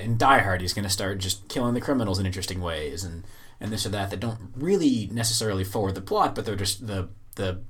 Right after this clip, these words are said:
screenwriter playing around. That's where you're gonna kinda relax into the movie before we get back to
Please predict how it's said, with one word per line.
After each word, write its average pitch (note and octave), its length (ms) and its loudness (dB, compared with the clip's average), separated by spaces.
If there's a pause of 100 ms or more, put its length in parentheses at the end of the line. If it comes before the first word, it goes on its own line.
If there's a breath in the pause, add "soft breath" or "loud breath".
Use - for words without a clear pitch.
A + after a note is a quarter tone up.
(140)
screenwriter C3+ 580 0
playing G#2 280 -2
around. D#2 300 -4
That's F#2 180 -6
where F#2+ 80 -2
you're F#2+ 80 -4
gonna F#2+ 180 -4
kinda F#2 180 -4
relax F#2 440 0
into F#2+ 180 -2
the F#2 80 -2
movie F2+ 500 -2 (260 loud breath)
before - 320 0
we F#2 100 -2
get F#2+ 200 -2
back E2+ 280 0
to E2 300 -6